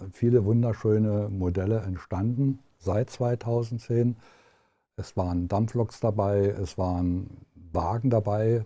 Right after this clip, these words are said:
wobei das Stichwort Wagen kommt gleich nochmal.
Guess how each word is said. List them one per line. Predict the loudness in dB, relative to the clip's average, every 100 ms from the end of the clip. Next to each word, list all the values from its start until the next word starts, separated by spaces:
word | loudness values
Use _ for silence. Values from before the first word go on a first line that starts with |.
| -6
wobei | -6 -4 -4
das | -6
Stichwort | -6 -6 -4 -6 -4
Wagen | -4 0 0 0 -4 -12 -14 _
kommt | 6 6 4
gleich | 0 0 2 0
nochmal. | -2 -2 4 4 4